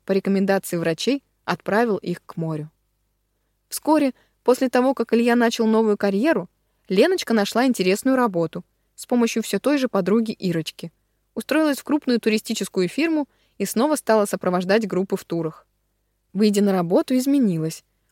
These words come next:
У неё появились командные нотки в голосе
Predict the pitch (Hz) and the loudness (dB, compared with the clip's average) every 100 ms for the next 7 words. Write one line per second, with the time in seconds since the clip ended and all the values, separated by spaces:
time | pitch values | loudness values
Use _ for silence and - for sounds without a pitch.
0 | - 185 185 185 185 185 185 180 - _ | -6 0 0 2 0 2 0 -2 -6 _
1 | _ _ 196 202 190 180 175 165 170 269 | _ _ 0 2 2 0 -2 -2 -2 -2
2 | - 196 185 175 165 - 185 | -4 -6 -2 0 -2 -6 -12